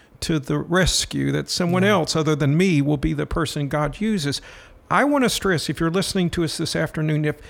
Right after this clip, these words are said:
Speaker 1: if you know someone right now, whether it's because of disappointment, distraction, or deception, they've just begun to seemingly turn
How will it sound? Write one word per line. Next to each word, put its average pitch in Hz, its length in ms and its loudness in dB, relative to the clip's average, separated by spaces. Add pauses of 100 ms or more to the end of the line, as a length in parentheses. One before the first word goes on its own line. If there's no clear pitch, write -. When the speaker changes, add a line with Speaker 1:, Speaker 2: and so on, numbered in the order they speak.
(160)
Speaker 1:
if - 200 -4
you 359 120 2
know 247 320 4
someone 175 460 2
right 196 280 2
now, 139 320 0
whether 175 300 0
it's 170 180 -4
because 160 440 -6
of 120 100 -8
disappointment, 190 760 0
distraction, 185 680 -2
or 131 80 0
deception, 190 560 -2
they've 262 180 -2
just - 280 0
begun 190 380 0
to 160 180 -2 (480)
seemingly 285 920 0
turn 214 640 0